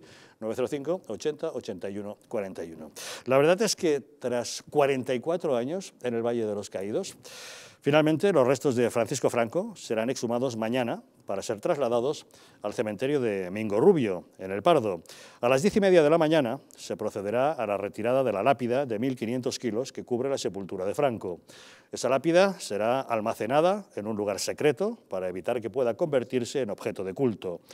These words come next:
Una vez extraído el féretro, se rellenará la fosa y se cubrirá con losas del mismo color que el resto del suelo. No quedará ni rastro de donde estuvo ubicada la tumba.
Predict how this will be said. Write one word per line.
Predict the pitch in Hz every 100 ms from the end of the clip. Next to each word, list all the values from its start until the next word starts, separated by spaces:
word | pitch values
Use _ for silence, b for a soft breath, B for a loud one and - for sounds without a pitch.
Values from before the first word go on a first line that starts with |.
| B B B
Una | 117 117
vez | 123 113 110
extraído | 98 - 110 110 101
el | 90
féretro, | 143 147 180 202 196 B B
se | - 117
rellenará | 110 110 113 143
la | 104
fosa | 147 135 175 175
y | 120
se | - 104
cubrirá | 147 147 180
con | 139 120
losas | 160 - 175 127
del | 110
mismo | 139 - 135
color | 110 131
que | 127
el | 101
resto | 104 107 107
del | 98 101
suelo. | - 127 98 - B B B B
No | 104
quedará | 113 104 101
ni | 98
rastro | 98 139 160 - 175 202 190
de | -
donde | 98 95 90
estuvo | - 127 131 135
ubicada | 117 98 90 101 90
la | 90
tumba. | 135 104 87 85